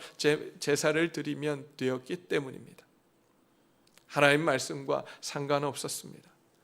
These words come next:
뿐만 아니라 그 안에서 파는 그 제물들만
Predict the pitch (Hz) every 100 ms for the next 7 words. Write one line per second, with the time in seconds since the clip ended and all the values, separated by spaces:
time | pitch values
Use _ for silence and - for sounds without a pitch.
0 | _ - _ 151 147 156 147 139 135 143
1 | 131 131 - - _ _ - 165 - 156
2 | 175 165 170 - 165 160 151 156 151 143
3 | 131 139 135 147 139 127 123 131 165 202